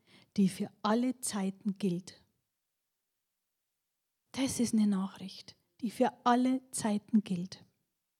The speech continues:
Jetzt gehen wir nochmal zurück zum Hebräer vier ab vierzehn. Da wir nun einen Hohepriester haben, der durch den Himmel gegangen ist, Jesus,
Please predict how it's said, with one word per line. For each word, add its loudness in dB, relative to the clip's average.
Jetzt -10
gehen 10
wir 12
nochmal 10
zurück 6
zum 8
Hebräer 4
vier 4
ab -4
vierzehn. 2
Da 6
wir 12
nun 10
einen 8
Hohepriester 6
haben, 6
der 10
durch 8
den 6
Himmel 8
gegangen 8
ist, -2
Jesus, 2